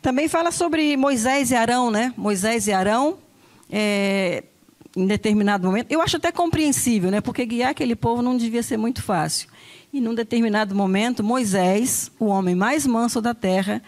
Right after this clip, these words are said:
perdeu a paciência e não soube representar diante do povo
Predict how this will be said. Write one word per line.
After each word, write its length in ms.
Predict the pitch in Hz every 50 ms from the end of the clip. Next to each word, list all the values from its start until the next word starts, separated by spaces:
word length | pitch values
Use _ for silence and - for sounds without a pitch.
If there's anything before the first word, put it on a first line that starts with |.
| - - - - - - -
perdeu 460 | - 247 208 208 180 170 196 233 269
a 60 | 269 269
paciência 680 | 269 262 247 - - 226 214 220 226 233 - - 262 -
e 100 | 233 240
não 160 | 262 311 330
soube 560 | - - - - 247 247 262 247 202 180 175
representar 1000 | 160 175 202 196 - - 208 214 196 196 185 170 170 - - 208 220 226 214 214
diante 380 | 156 175 175 180 185 180 170 160
do 120 | 156 151
povo 500 | 151 - 202 220 226 220 185 160 151 151